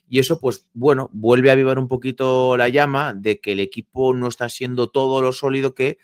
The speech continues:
podía parecer en un inicio de temporada. Porque el récord es que no es malo, o sea, vuelvo a repetirlo, están segundos en conferencia este,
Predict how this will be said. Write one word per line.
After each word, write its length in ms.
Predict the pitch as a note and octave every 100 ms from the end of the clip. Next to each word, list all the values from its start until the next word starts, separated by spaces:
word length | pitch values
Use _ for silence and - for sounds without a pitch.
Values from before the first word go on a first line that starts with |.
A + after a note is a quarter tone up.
| _ _ _
podía 320 | - G#2+ A2+
parecer 360 | G#2+ A2+ A2 A#2
en 100 | A#2+
un 100 | C3
inicio 280 | C3 G#2 F#2+
de 60 |
temporada. 520 | F2 E2 E2 A2 G2 _ _ _ _ _ _ _ _ _ _ _ _ - _ _ _ _ - _ -
Porque 260 | A2 G#2 G#2+
el 60 |
récord 300 | - - F#3+
es 140 | F3 -
que 100 | D#3
no 100 | C#3+
es 100 | G2
malo, 280 | B2+ E3
o 80 | F#2
sea, 640 | F#2 F#2+ F2+ F2 E2+ E2+ E2+
vuelvo 300 | F#2 G2+ A#2
a 60 |
repetirlo, 720 | A2+ G#2+ G#2 A#2 B2 D3 E3+
están 440 | - F#2+ G#2 G#2+ G#2+
segundos 540 | - G2 A#2 A2 G#2
en 100 | G#2+
conferencia 840 | G#2 G2 G#2 G2+ F#2+ F#2+ F2+ F2+
este, 380 | G#2 B2+ - E3+